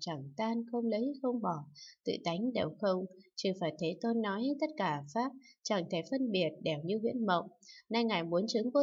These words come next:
thượng Bồ Đề, há chẳng phải thành người phân biệt huyễn pháp? Nhưng tất cả pháp đều chẳng thể lấy, cũng chẳng thể bỏ, không thành không hoại, chẳng phải pháp đối với pháp có tạo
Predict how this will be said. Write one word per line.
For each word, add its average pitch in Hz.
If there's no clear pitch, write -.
thượng 180
Bồ 156
Đề, 156
há 185
chẳng 202
phải 151
thành 160
người 151
phân 220
biệt 165
huyễn 170
pháp? 247
Nhưng 180
tất 226
cả 165
pháp 247
đều 165
chẳng 170
thể 165
lấy, 180
cũng 277
chẳng 170
thể 147
bỏ, 151
không 202
thành 156
không 202
hoại, 196
chẳng 185
phải 160
pháp 262
đối 226
với 247
pháp 302
có 254
tạo -